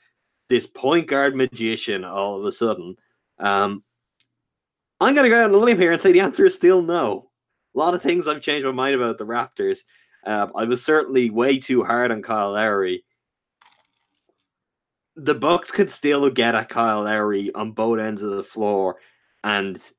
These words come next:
take away from the influence he's having on the Raptors.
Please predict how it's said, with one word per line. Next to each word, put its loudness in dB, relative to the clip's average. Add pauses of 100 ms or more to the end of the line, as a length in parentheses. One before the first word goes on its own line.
(520)
take 0
away 2 (2000)
from 2
the 4
influence -2
he's -16
having -10
on -18
the -16
Raptors. -18